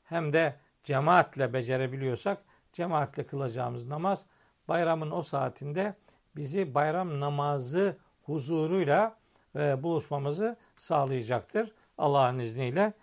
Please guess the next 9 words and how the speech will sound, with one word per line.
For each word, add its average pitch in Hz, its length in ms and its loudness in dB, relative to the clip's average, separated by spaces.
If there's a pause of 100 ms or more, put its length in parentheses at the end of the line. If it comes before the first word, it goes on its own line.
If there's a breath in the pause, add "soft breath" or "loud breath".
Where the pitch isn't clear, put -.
(240 soft breath)
nihayetinde 139 680 2
buna 151 200 -4
mani 127 420 -2
bir 127 180 -4
durum 139 320 -2
da 196 180 4 (400 soft breath)
söz - 340 -2
konusu 135 640 -2
değildir. 107 720 -4